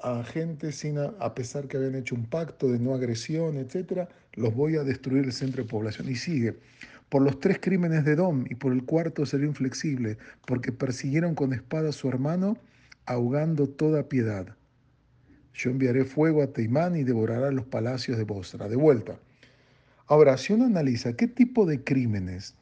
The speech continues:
critica el profeta, hoy en día esos crímenes se llaman, esos, eh, pecados se llaman crímenes de lesa humanidad. Lo que ellos han hecho es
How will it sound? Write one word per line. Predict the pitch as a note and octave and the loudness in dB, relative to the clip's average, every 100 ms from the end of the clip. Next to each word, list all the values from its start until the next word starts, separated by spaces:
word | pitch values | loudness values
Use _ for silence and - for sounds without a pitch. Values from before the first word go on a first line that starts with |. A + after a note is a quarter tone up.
| _ _ _ _ _ | _ _ _ _ _
critica | - B2 A#2 C#3 C3 | -6 -4 -4 -2 0
el | A#2+ | 0
profeta, | A#2 A2 - - - - - _ _ _ _ _ _ - | -2 -6 -6 -10 -12 -14 -16 _ _ _ _ _ _ 0
hoy | G3 G3 | 2 2
en | F#3 | 0
día | F#3+ | -2
esos | F#3 E3+ | -2 -6
crímenes | - F3 F3+ E3 | -6 -6 -6 -8
se | - | -10
llaman, | A2+ C#3 D#3 E3 F#3 - _ _ | -6 -4 -4 -6 -10 -14 _ _
esos, | - A#2+ B2 A2+ - - | -14 -8 -6 -6 -10 -14
eh, | A2+ F#2+ F#2 | -10 -10 -8
pecados | - G#2 C#3+ C#3+ D#3+ D#3+ | -8 2 4 4 0 -6
se | A2+ | -10
llaman | C3 C3 D3 D#3+ - - _ | -8 -6 -6 -8 -14 -20 _
crímenes | - C#3 D3 D3 D3 D3+ - - _ _ _ _ | -4 -2 -2 -2 -4 -6 -12 -20 _ _ _ _
de | A#2+ A2+ | -4 0
lesa | A#2 B2+ - | 2 0 -2
humanidad. | B2 A#2 F#2+ F#2+ E2+ E2 _ _ _ _ - - - _ | -2 -2 -4 -6 -8 -12 _ _ _ _ -20 -20 -20 _
Lo | - B2 | 2 4
que | - | 8
ellos | F#3 G3 - | 8 6 2
han | C#3 D3 | 2 2
hecho | G3+ G3+ C#3+ G#2+ - _ - | 2 2 0 -2 -12 _ 2
es | D3+ E3+ - | 4 4 -2